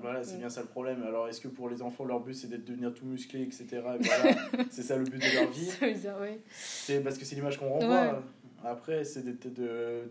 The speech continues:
Speaker 1: têtes de mule, entre guillemets, qui ont rien dans la tête et qui sont, qui pensent juste à être beau, et voilà.
Speaker 2: Mm.
Speaker 1: Est-ce que c'est ça vraiment la masculinité ? J'en suis pas si sûr que
Speaker 2: Ouais.
Speaker 1: ça.
Speaker 2: Mais du coup, est-ce que tu penses pas qu'il y a,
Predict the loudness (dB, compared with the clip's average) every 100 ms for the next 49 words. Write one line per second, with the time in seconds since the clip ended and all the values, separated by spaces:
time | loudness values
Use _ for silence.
0 | -8 -6 -6 -4 -4 -2 -4 -6 -6 -6
1 | -4 -4 -6 -8 -6 -4 -2 -2 -2 -2
2 | -4 -6 -6 -6 -10 -14 -12 -12 -12 -12
3 | -10 -8 -8 -8 -4 -4 -4 -8 -8 -6
4 | -8 -8 -6 -4 -4 -4 -6 -6 -4 -2
5 | -2 -4 -12 -20 -12 -10 -8 -8 -6 -2
6 | -2 0 -2 -4 -6 -8 -8 -8 -10 -8
7 | -6 -6 -6 -10 -18 _ -18 -16 -16 -12
8 | -12 -12 -12 -6 -2 0 -2 -8 _ _
9 | -20 -2 2 2 2 0 0 -4 -2 -2
10 | 0 0 0 -2